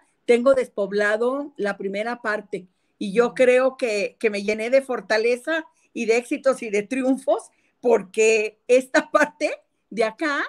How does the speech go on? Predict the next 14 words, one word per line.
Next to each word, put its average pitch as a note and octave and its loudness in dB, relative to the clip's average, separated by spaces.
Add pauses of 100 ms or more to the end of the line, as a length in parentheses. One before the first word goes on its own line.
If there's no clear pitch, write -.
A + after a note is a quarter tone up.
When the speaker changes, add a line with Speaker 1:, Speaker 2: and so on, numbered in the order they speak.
Speaker 1:
sí - -6
la B3+ -4
tengo A#3 -6
poblada, B3+ -2
la A3 -6
parte A3+ -6
del G#3+ -4
final, A3 -4 (600)
Speaker 2:
¿Y B3+ -2
Speaker 1:
pero G#3+ 6
Speaker 2:
sí G#3 2
Speaker 1:
la G3+ 4
Speaker 2:
tuvo C#4+ 4
más C4 4